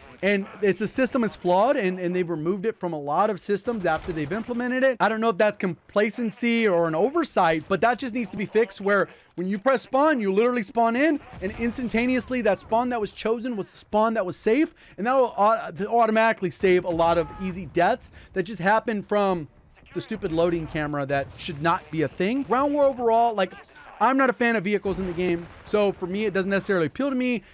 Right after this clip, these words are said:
As a Battlefield style player, it seems like people are loving it.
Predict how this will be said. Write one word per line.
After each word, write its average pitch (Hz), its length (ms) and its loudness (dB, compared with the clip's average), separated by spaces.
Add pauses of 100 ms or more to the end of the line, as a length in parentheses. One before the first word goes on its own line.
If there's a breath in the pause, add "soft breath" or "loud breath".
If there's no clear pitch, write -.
(200 soft breath)
As 208 220 2
a 185 100 2
Battlefield 233 720 0
style 226 400 0
player, 220 340 2
it 185 100 -6
seems 214 200 -10
like 190 160 -2
people 196 260 -6
are 151 160 2
loving 202 340 0
it. 220 200 -2